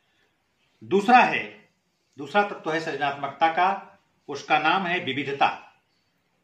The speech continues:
Flexibility। विविधता से अभिप्राय किसी समस्या पर दिए गए प्रत्युत्तरों या विकल्पों में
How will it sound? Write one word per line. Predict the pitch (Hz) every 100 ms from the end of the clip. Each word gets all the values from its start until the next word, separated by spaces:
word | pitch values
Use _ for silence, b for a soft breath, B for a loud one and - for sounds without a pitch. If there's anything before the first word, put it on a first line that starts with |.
| _
Flexibility। | - 170 - 196 208 - - - _ _ _ _ _ _ _ _ _ - - - _
विविधता | 135 180 208 220 240
से | 233 226
अभिप्राय | 165 160 160 170 147 123 - _ _ _ - -
किसी | 214 202 233
समस्या | - 185 170 - 185
पर | 175 156
दिए | 131 165 202
गए | 107 - - _ _ _ _ _
प्रत्युत्तरों | 170 165 180 180 - 220 214
या | 147 120 - - - - _ 110
विकल्पों | 143 165 202 208 254
में | 220 127 113 -